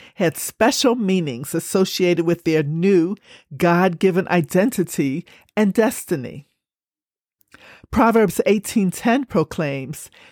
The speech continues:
"The name of the Lord is a strong tower. The righteous run to it and are safe." That's the name we need to know. What is that name? And who is that God?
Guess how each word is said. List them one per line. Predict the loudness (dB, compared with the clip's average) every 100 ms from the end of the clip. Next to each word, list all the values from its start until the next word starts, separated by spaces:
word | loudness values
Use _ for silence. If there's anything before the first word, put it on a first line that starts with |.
| _
"The | 0
name | 2 2 4 4 2 0
of | -2 -2
the | -2 -2
Lord | 0 2 2 0 -2
is | -6 -4
a |
strong | -6 -6 -2 0 2 0 -4
tower. | -6 -2 -2 -2 -4 -8 -12 _ _ _ _ -2
The | -2
righteous | 0 2 2 2 0 -2 0
run | 0 0
to | -2 0 0
it | 0
and | 0
are | 0 -2
safe." | -4 -6 -2 -2 -6 -20 -20 _ _ -20 -18
That's | -12 0 2 2 0 -2
the | 0
name | 2 0 0 0
we | -2
need | -2 -4 -6
to | -6
know. | 0 2 2 2 0 0 -2 -10 -20 -20 _
What | -2 2 2 2
is | 0 0
that | 2 2 2
name? | 0 0 -2 -6 -14 _ _ _
And | -4
who | 0 2
is | 2 2
that | 2 2 0
God? | -2 -2 -4 -10